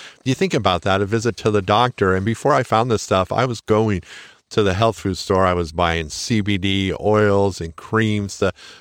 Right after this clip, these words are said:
put on because I had so much pain in my hands and in my back. And nothing was really cutting it. I could easily spend seventy-five dollars a trip and take,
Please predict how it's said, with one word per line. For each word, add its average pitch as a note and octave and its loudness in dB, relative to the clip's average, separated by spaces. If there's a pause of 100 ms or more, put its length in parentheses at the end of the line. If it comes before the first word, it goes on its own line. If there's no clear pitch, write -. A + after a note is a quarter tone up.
put A#2 2
on G2 2
because G2 -2
I G2 2
had F#2 0
so - -4
much F2+ -2
pain G#2 -2
in F2+ -4
my D#2+ -2
hands F#2+ -2
and F2 -2
in F2 -4
my E2 -2
back. F#2+ 0 (560)
And F#2+ -2
nothing C#3+ 0
was A2 0
really G2 2
cutting A#2+ 0
it. F2 0
I G#2 0
could G2+ -6
easily A#2 0
spend F2+ -4
seventy-five G2 0
dollars F#2 2
a E2 -8
trip A2+ 0
and F2 -4
take, G2 0